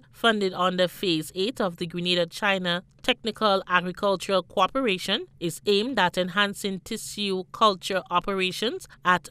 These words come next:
propagation stations throughout Grenada. Phase Eight of the Grenada China Technical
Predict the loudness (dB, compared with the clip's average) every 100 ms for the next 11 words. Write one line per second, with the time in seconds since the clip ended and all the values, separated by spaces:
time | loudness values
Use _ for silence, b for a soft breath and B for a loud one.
0 | 2 4 4 0 -4 -4 -6 -2 -2 -2
1 | -2 -4 -6 -14 -6 -6 -2 -4 -4 -8
2 | -2 2 2 0 -2 _ -18 0 2 2
3 | 2 0 2 2 2 -2 -6 -4 -2 2
4 | 2 2 4 4 6 2 -2 -2 -4 -4
5 | 0 4 4